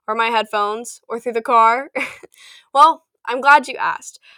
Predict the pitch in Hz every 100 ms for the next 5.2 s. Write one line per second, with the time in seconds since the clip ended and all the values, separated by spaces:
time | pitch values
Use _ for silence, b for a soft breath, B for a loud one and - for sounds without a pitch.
0 | b _ 262 381 - 285 269 262 196 180
1 | - 220 233 220 202 185 - _ - 190
2 | _ _ - 254 269 294 262 214 190 180
3 | 196 202 - - 277 294 320 - 277 269
4 | 262 254 247 - b b - 196 - 269
5 | 277 269